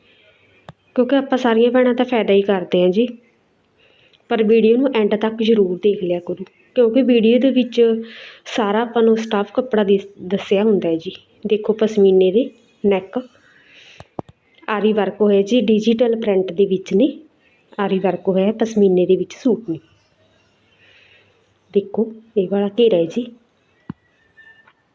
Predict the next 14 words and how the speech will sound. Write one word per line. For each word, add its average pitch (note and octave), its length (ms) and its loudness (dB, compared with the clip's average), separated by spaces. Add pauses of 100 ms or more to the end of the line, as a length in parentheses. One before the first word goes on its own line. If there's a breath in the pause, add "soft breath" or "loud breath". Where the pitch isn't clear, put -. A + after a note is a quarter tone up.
(1600 soft breath)
ਇਹ A3+ 80 0
ਕੁਝ A3+ 240 -2
ਕੁ G#3+ 100 0
ਭੈਣਾਂ A#3 260 0
ਨੂੰ A3 140 2
ਪਹਿਲਾਂ G#3 240 0
ਮਿਲ G#3 200 0
ਗਏ F#3+ 180 -2
ਸੀ, F#3+ 140 -2
ਕੁਝ A3 260 0
ਕੁ G#3+ 140 0
ਰਹਿ E3 160 0
ਗਈਆਂ F3 280 2
ਸੀਗੀਆਂ। E3+ 420 -4